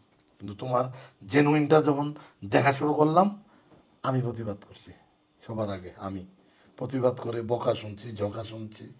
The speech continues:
হ্যাঁ, অনেকে ধমক দিছে, তারপরেও মুখ বুজেছিলাম এবং শুধু একজনরে বলছিলাম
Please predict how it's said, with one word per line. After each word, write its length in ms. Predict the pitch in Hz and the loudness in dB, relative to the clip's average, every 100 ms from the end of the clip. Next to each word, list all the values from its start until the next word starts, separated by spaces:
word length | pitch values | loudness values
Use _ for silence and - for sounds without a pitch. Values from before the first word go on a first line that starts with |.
| - _ - | -20 _ 0
হ্যাঁ, 340 | 160 156 104 - - | 2 2 0 -12 -18
অনেকে 260 | 117 113 110 | -12 -8 -8
ধমক 320 | 101 104 123 | -6 -2 -2
দিছে, 360 | 110 110 - 127 - - - - | -4 -10 -10 -14 -16 -20 -20 -2
তারপরেও 400 | 107 107 123 135 | -2 0 -4 -4
মুখ 260 | 113 107 104 - | -2 -4 -4 -4
বুজেছিলাম 540 | 113 - 104 127 131 | -2 -2 -2 -2 0
এবং 420 | 113 120 127 143 - - - - _ _ _ _ _ - | 0 2 2 0 -8 -18 -20 -20 _ _ _ _ _ -8
শুধু 160 | 135 | 4
একজনরে 480 | 147 143 127 139 143 | 4 4 0 0 0
বলছিলাম 680 | 135 135 - 113 104 104 | 0 -4 -6 -2 -2 -4